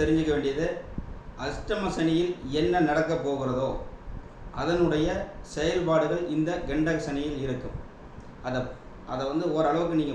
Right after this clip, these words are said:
புரிஞ்சுக்கிட்டீங்கன்னாவே நீங்க நடக்கக்கூடிய அமைப்பை ஒரு தெளிவா, சரி இது நடக்க போகுது, இப்படி போனா இப்படி நடக்கும், அதுக்குண்டான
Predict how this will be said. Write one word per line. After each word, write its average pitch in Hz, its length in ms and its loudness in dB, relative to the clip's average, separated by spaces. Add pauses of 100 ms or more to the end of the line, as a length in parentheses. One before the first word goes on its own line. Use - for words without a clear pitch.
புரிஞ்சுக்கிட்டீங்கன்னாவே 143 720 -2 (400)
நீங்க 143 180 0 (680)
நடக்கக்கூடிய 165 520 2
அமைப்பை 151 300 0 (340)
ஒரு 147 100 4 (120)
தெளிவா, 175 360 6 (720)
சரி 143 200 2
இது 139 140 2
நடக்க 165 200 0
போகுது, 160 320 2
இப்படி 143 200 2 (1080)
போனா 170 220 -2 (200)
இப்படி 139 240 -2
நடக்கும், 131 320 -2 (300)
அதுக்குண்டான 151 480 2